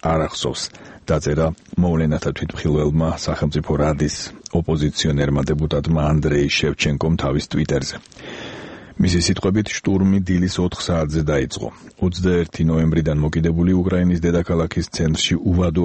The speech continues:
აქცია მიმდინარეობდა ხელისუფლებისადმი მოთხოვნით, რომ ხელი მოეწერა უკრაინასა და ევროკავშირს შორის ასოცირების შეთანხმებისთვის. ოცდაცხრა ნოემბერს სახელმწიფოს მეთაურმა ვიქტორ იანუკოვიჩმა უარი თქვა ამ დოკუმენტის ხელმოწერაზე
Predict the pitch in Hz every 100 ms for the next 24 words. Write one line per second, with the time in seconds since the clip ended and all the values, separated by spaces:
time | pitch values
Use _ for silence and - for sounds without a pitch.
0 | 76 - - 80 78 76 73 76 71 71
1 | 71 78 73 82 76 - 78 76 71 -
2 | 69 71 71 73 - 85 82 92 92 92
3 | - 82 85 85 73 73 - 69 78 82
4 | - - 90 80 76 73 71 80 80 82
5 | 82 73 76 - 80 80 78 85 - 82
6 | - 78 - 67 69 80 - 78 78 76
7 | 78 69 - - - - - - - -
8 | - - - 107 92 98 92 98 90 87
9 | 90 95 101 - 85 85 85 85 82 85
10 | 78 82 82 85 87 80 - 78 73 76
11 | 80 82 85 87 - 92 95 95 85 78
12 | - 87 78 78 76 76 71 67 - 76
13 | 73 71 73 71 78